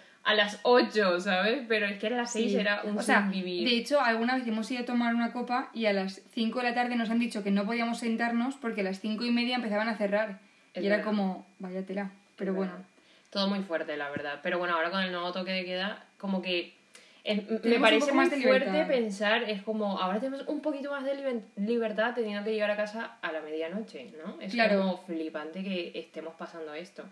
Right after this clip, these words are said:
Speaker 2: Claro.
Speaker 1: Yo creo que no alcanzamos como a dimensionar la gravedad del asunto.
Speaker 2: Claro, sí, a ver, yo creo que desde, bueno, yo y creo que media España y toda España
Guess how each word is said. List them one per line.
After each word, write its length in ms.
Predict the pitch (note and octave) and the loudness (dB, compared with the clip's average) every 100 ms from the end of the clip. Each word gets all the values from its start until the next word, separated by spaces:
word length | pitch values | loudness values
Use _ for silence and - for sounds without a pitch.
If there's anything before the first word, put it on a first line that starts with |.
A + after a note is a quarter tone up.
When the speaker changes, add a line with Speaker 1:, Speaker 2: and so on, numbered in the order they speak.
| - - - | -20 -20 -4
Speaker 2:
Claro. 120 | G3 | 2
Speaker 1:
Yo 60 | A3 | 4
creo 140 | A3 | 4
que 60 | A#3 | 4
no 80 | |
alcanzamos 400 | G#3 G3+ G3+ G#3+ | 2 0 -2 -2
como 340 | G#3 G#3 F3+ - | -2 -2 -2 -2
a 80 | F3 | -2
dimensionar 800 | F3 E3+ E3 - D#3+ D#3 F#3 C4 - - _ - _ _ _ _ _ _ - - | 0 -2 -4 -8 -6 -4 -4 -6 -14 -20 _ -20 _ _ _ _ _ _ -20 -8
la 200 | F#3 D#3 | -6 -4
gravedad 520 | E3 D#3+ D#3+ D#3+ D#3+ | -2 -2 -2 -4 -4
del 100 | E3 | -6
asunto. 460 | E3 E3 F#3 F#3 - - _ _ - | -8 -6 -8 -8 -12 -18 _ _ -8
Speaker 2:
Claro, 260 | A#3+ B3 | -2 0
sí, 200 | G#3+ B3 | 0 2
a 80 | G#3 | 4
ver, 180 | G#3+ A3 | 4 2
yo 140 | G3+ | 0
creo 140 | G3 G#3 | -2 -2
que 80 | G#3+ | 0
desde, 180 | G3+ G3 | 2 2
bueno, 360 | F#3+ G3+ F#3+ F#3 | 0 0 -2 -2
yo 200 | F#3+ G3+ | 0 0
y 240 | G#3 G3 | 0 0
creo 160 | F#3+ F#3+ | 0 0
que 80 | |
media 200 | G3 G3 | 0 2
España 420 | F#3+ F#3+ G3 G3 G3 | 0 0 0 0 0
y 40 | |
toda 180 | F#3+ G3 | 0 0
España 440 | F#3+ G3 G3+ G#3 | 0 -2 -2 -4